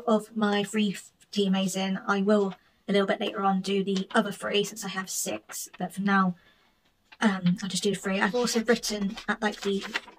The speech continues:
front couple of pages, like, an overview of assessments on my module. Um, so, like, what my, what, um, what is a pass grade, um,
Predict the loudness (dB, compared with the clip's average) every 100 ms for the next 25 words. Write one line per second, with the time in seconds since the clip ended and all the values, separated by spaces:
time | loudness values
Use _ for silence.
0 | -8 -2 0 -2 -4 -2 0 2 4 2
1 | 4 2 2 -2 -2 0 8 8 8 4
2 | 6 6 2 0 0 -4 -6 -2 -4 -4
3 | -10 -16 -20 _ _ 2 2 4 4 2
4 | 2 0 0 -4 _ -20 _ -4 -4 -2
5 | -2 0 0 4 4 4 4 0 -4 0
6 | 0 0 0 2 2 -4 -8 _ _ _
7 | _ _ _ _ _ 2 4 4 0 0
8 | 0 -2 2 0 0 -2 2 4 2 -2
9 | _ _ _ _ 2 2 2 -2